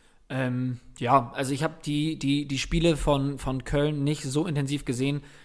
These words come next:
dass ich jetzt, äh, von Jannis Horn die Performance jetzt wirklich, ähm, durchanalysieren könnte. Ich sehe ihn aber auf jeden Fall auch nicht als einen der Spieler an, die da kräftig wackeln sollten, um ehrlich zu sein. Deswegen, ähm,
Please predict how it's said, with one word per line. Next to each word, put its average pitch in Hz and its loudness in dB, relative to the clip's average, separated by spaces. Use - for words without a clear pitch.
dass 120 -6
ich 135 -6
jetzt, - -4
äh, 120 -4
von 120 -6
Jannis 123 -2
Horn 135 -2
die 127 -2
Performance 127 -2
jetzt 123 -8
wirklich, 127 -6
ähm, 117 -6
durchanalysieren 139 0
könnte. 175 0
Ich 185 -2
sehe 147 0
ihn 151 -2
aber 135 0
auf - 0
jeden 139 0
Fall 135 0
auch 123 -2
nicht 135 -2
als 120 -4
einen 127 -4
der 123 0
Spieler 131 -2
an, 123 -2
die 139 4
da 117 0
kräftig 123 -6
wackeln 120 -6
sollten, 113 0
um 101 -10
ehrlich 98 -12
zu - -10
sein. 107 -8
Deswegen, 117 -4
ähm, 110 -4